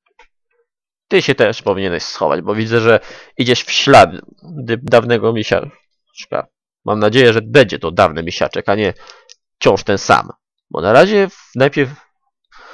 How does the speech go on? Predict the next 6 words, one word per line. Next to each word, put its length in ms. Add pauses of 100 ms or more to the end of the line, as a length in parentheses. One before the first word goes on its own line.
(340)
bo 100
widziałem, 380
że 460
najpierw 420
zhejcił 380
Negatywa, 640